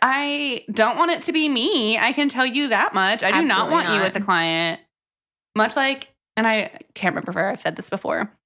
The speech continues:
Speaker 1: like, whoever involuntarily committed Kanye West to a psych hospital, I have the power to write commitment papers.
Speaker 2: Yeah.
Speaker 1: Um,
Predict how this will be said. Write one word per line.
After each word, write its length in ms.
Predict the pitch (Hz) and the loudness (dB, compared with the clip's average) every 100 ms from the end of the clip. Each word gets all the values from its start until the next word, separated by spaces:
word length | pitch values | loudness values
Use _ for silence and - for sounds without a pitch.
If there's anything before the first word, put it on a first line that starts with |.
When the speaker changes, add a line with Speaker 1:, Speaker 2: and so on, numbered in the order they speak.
| _ _ _ | _ _ _
Speaker 1:
like, 320 | 226 233 226 _ _ _ _ _ _ - 202 | 0 0 -4 _ _ _ _ _ _ -6 0
whoever 380 | 226 202 208 220 | 2 2 2 2
involuntarily 800 | 233 208 175 208 185 175 180 170 | 0 0 0 0 0 0 -2 -2
committed 340 | 208 160 170 | -2 -2 -2
Kanye 320 | - 156 185 | -2 0 0
West 380 | 208 277 320 - | 2 2 0 -4
to 100 | 247 | -2
a 60 | 202 | 0
psych 200 | 277 311 | 0 2
hospital, 640 | 214 190 185 160 151 156 _ _ _ _ _ - | 0 0 0 0 -2 -6 _ _ _ _ _ 2
I 120 | 254 | 2
have 260 | 330 349 392 | 4 0 0
the 80 | 320 | 0
power 240 | 302 294 | 2 2
to 80 | 254 | 2
write 200 | 262 - | 0 0
commitment 400 | 277 330 233 214 | 0 0 0 -2
papers. 500 | 190 156 147 135 - | -2 0 -2 -2 -4
Speaker 2:
Yeah. 200 | 208 196 190 _ _ | -2 -2 -4 _ _
Speaker 1:
Um, 500 | 220 226 214 208 208 | 2 2 2 -2 -6